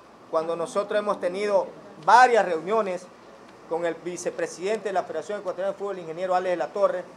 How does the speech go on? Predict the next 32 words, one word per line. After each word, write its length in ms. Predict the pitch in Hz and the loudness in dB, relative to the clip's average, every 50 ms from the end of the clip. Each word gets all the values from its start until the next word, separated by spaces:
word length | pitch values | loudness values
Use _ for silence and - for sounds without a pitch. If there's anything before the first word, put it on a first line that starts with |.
| - - - - - - - | -20 -20 -20 -20 -20 -20 -8
con 160 | - 175 165 175 | -6 -4 -2 -2
el 100 | 175 175 | -2 -2
personal 720 | - 185 160 - - 175 165 180 196 208 208 196 185 - - - - - - - - | -2 -2 -2 -2 -4 -4 0 2 2 2 2 2 -2 -6 -14 -20 -20 -20 -20 -18 -10
nuevo 420 | 160 180 202 220 214 208 196 185 | -6 -2 0 2 2 2 0 0
contratado 480 | 180 170 175 156 156 160 160 160 190 196 | -2 -4 -6 -4 -4 -4 -4 -2 -2 -2
en 80 | 196 | -2
la 60 | 190 175 | -2 -4
Federación 360 | - 165 156 147 - 196 190 | -4 -6 -6 -4 -4 -4 -2
Ecuatoriana 380 | 185 175 165 - 180 196 190 | -2 -4 -4 -4 -6 -4 -4
de 80 | 185 180 | -4 -4
Fútbol, 340 | - 220 233 233 214 208 185 - - - - - - - | -4 -4 -4 -2 -2 -4 -6 -8 -14 -18 -20 -20 -16 -14
y 60 | 165 | -14
se 140 | 170 - 208 | -6 -2 -2
han 100 | 202 202 | 0 4
dado 260 | 196 214 214 220 208 185 | 6 6 6 6 6 4
vuelta 320 | 196 226 220 214 214 208 | 2 2 2 2 0 0
a 40 | 180 | 0
tantos 460 | 190 - 233 240 233 240 226 - - | 4 2 2 2 2 -2 -4 -4 -4
asuntos, 600 | 180 - - 285 302 285 226 196 247 233 220 - - - - - - | -6 -4 -4 -4 -4 -4 -4 -2 -2 -4 -4 -6 -12 -18 -20 -10 -6
a 120 | 156 160 | -4 -4
tantos 480 | 160 - 220 226 220 226 226 208 - - | 0 0 0 0 0 -2 -4 -4 -4 -6
convenios 460 | - 185 170 175 220 226 214 202 190 | -8 -8 -4 -2 -2 -2 -2 -4 -6
que 80 | - 214 | -6 -6
hemos 200 | 214 208 185 - | -4 -6 -6 -6
tenido 420 | 208 190 214 254 254 240 240 214 - - - - - - - - - - | -6 -6 -6 -2 0 0 0 0 -2 -6 -12 -14 -14 -14 -16 -16 -14 -12
y 80 | 180 | -6
no 140 | 196 208 214 | -4 -4 0
se 80 | - 226 | 0 0
han 80 | 208 | -2
cumplido. 480 | 202 - 185 131 190 202 196 170 - - - - - - - - - - - - - - - - - - - - - - - - - | -2 -6 -10 -6 -2 0 0 0 -2 -4 -8 -12 -18 -20 -20 -20 -20 -20 -20 -20 -20 -18 -18 -18 -18 -18 -18 -18 -18 -18 -20 -8 0
Hoy 380 | 226 233 247 247 240 233 233 240 - - - - - | 4 6 8 8 6 6 4 -2 -8 -14 -16 -10 -8
mencionan 580 | 196 190 185 190 - 220 233 226 226 214 202 | -6 -6 -4 0 2 2 4 4 4 2 2